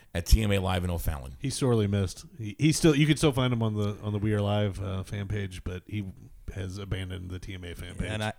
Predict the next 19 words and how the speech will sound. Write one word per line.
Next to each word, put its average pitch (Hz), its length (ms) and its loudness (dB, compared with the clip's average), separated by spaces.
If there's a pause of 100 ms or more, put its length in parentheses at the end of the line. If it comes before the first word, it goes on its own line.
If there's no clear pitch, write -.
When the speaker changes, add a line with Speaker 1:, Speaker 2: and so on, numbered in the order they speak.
(160)
Speaker 3:
I 131 60 4
don't 147 100 8
wanna 127 100 4
speak 117 160 0
out 107 80 0
of 101 80 -2
turn, 107 200 -4
but 101 100 -4
I - 20 -6
think 110 200 -6
he - 200 -4
was 101 640 0
the 104 100 -4
best 101 560 -2
Powell 98 560 2 (160)
creator 95 540 -6 (100)
with - 120 -12
the 92 60 -10
skeletons, 98 680 -4